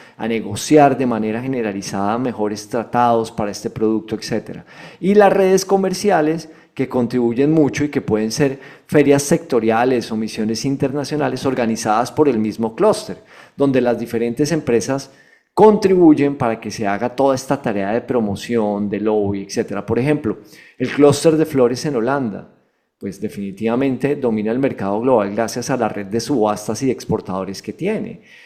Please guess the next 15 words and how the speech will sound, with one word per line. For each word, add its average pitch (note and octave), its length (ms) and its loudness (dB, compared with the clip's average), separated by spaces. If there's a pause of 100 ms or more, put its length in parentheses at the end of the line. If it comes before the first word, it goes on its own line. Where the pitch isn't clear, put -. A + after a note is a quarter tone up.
Entonces, C3+ 560 -4
ahí F#3+ 380 0
hay A3 120 8
temas G#3+ 340 4
bien G3 220 -2
interesantes. E3+ 720 0
Los A2+ 300 -4
inversionistas A#2+ 600 -2
extranjeros, B2 580 -2
al D3+ 120 2
ver A2+ 180 2
algo C3 220 2
organizado, A2+ 760 2
que A2 100 -6
funciona, G2+ 800 -4